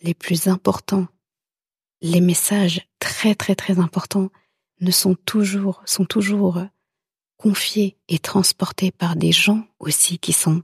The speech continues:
très haut placés. On ne donne pas une mission, une information d'État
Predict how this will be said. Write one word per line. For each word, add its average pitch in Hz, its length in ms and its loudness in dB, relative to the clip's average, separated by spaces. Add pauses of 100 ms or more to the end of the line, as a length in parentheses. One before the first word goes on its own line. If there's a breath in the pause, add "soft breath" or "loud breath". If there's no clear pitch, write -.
(180)
très - 340 -2
haut 180 100 2
placés. - 440 -2 (520)
On 190 80 2
ne 165 240 2
donne 170 380 -2
pas 208 280 -2
une 165 200 2
mission, 175 480 0
une 175 140 2
information 175 720 0
d'État 175 500 0